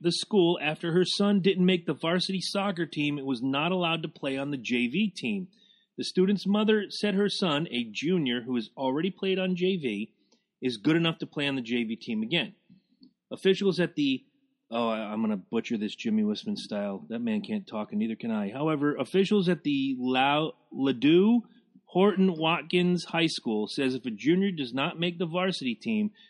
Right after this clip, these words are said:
the boy cannot play again on the J V team. The school says this is to allow freshmen and sophomores a chance to develop their skills and prepare to try out for varsity. The boy's mom alleged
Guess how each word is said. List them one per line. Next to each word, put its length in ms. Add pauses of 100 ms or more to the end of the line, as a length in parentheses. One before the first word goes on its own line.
(280)
the 100
boy 280
cannot 640
play 240
again 300
on 120
the 60
J 360
V 240
team. 340
The 80
school 300
says 280
this 180
is 140
to 100
allow 220
freshmen 420
and 100
sophomores 540
a 60
chance 400 (280)
to 80
develop 400
their 120
skills 360
and 80
prepare 280
to 60
try 240
out 160
for 80
varsity. 540 (560)
The 80
boy's 380
mom 440
alleged 480